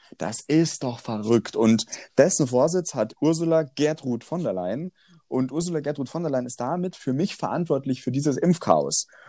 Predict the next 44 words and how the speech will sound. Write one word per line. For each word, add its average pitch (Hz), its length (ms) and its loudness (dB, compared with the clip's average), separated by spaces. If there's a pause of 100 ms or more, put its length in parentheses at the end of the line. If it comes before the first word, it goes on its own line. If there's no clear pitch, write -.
(200)
Und 127 120 8
ich 131 100 4
hab 139 120 0
mir 160 60 4
natürlich 143 340 4
auch 143 160 2
gedacht, 123 380 2
wie 139 220 -2
kann 151 240 -2
es 160 120 -4
denn 143 160 -8
sein, 104 280 0
dass 110 140 -4
die - 220 -4
Amis 165 400 0
und 151 120 -2
auch 120 160 -4
die 127 120 2
Briten 135 540 0 (260)
wieder 135 220 6
so 143 160 6
einen 175 80 4
Vorteil 147 420 4
haben? 165 420 -2 (720)
Die 151 160 6
Am-, 143 260 2
die 151 100 -2
Briten, 180 300 0
sollte 143 220 0
man 131 100 0
meinen, 135 300 -2
haben 127 120 -10
eigentlich 165 340 -2
aktuell 139 240 -4
nur 131 120 0
Nachteile, 123 440 -2
weil 107 100 0
sie 110 100 -4
aus 107 80 -4
der 110 100 -4
E 110 60 -4
U 107 80 -2
ausgetreten 107 580 -2
sind. 135 300 0